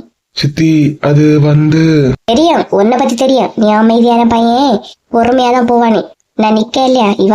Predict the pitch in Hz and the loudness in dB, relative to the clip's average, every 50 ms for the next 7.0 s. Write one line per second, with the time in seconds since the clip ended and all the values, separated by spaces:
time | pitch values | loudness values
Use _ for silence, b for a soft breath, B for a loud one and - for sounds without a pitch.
0 | 214 202 208 220 240 - 269 262 254 240 226 226 220 226 226 233 240 233 233 220 | 0 0 0 -2 -2 -2 -4 -2 -2 -2 0 0 0 2 2 2 2 2 2 2
1 | 208 214 226 233 254 240 220 220 226 - 240 240 240 - 240 220 226 240 262 262 | 2 0 0 0 0 0 0 0 0 0 0 -2 0 -2 -2 0 0 0 0 0
2 | 202 - 240 226 240 269 262 240 240 247 240 233 233 220 180 - - _ _ _ | 0 0 0 0 0 0 -2 -2 -2 0 0 0 0 0 -2 -4 -8 _ _ _
3 | - 156 147 156 165 165 160 147 131 147 151 _ _ _ _ _ 165 147 151 165 | -8 -4 -2 0 0 2 2 0 0 -2 -4 _ _ _ _ _ 0 2 2 2
4 | 175 180 165 151 156 160 160 160 160 165 151 160 151 147 151 147 147 143 143 135 | 2 2 0 0 0 0 0 0 0 0 0 0 0 0 0 0 0 0 0 -2
5 | - - _ _ _ _ - 143 143 143 151 156 156 156 156 160 160 151 147 143 | -4 -8 _ _ _ _ -2 0 2 2 2 2 0 0 0 0 0 2 2 2
6 | 143 143 151 165 156 - 180 165 156 151 156 156 151 151 151 147 147 - 165 | 2 2 2 0 0 0 0 0 0 0 0 0 0 0 -2 -4 -2 -2 0